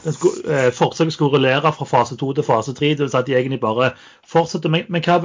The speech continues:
hva skiller fase to og fase tre her? Er det bare det at det er mer pasienter, eller ser de på andre ting i fase tre?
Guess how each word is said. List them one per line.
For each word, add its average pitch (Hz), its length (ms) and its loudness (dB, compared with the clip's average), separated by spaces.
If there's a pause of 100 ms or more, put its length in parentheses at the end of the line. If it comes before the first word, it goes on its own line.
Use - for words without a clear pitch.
(120)
hva 180 220 2
skiller 143 340 0
fase 131 320 0
to 147 220 -4
og 143 80 -4
fase 131 320 -2 (160)
tre 156 180 2
her? 113 240 2 (280)
Er 147 120 2
det 139 60 -2
bare 127 160 2
det 143 80 4
at 135 100 -4
det 127 80 0
er 123 140 -2
mer 127 180 2
pasienter, 156 560 -2
eller 185 160 2
ser 151 220 0
de 160 100 2
på 147 140 0
andre 110 180 -6
ting 127 180 -6
i 120 60 -8
fase 113 320 -4
tre? 113 140 -2